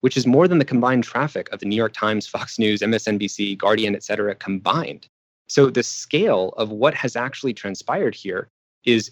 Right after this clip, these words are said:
is so enormous that I think it's really hard for people to get their head around,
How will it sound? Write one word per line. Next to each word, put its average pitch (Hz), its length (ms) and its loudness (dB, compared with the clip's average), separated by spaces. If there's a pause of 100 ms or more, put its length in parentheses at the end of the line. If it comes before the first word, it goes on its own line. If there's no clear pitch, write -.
is 120 160 -2
so 202 320 4
enormous 131 460 4
that 113 120 0
I 104 40 2
think 147 160 -2
it's - 160 -6
really 143 300 4
hard 127 220 0
for - 40 -8
people 117 200 -2
to - 60 -6
get 104 140 -6
their 92 80 -4
head - 160 0
around, 104 340 0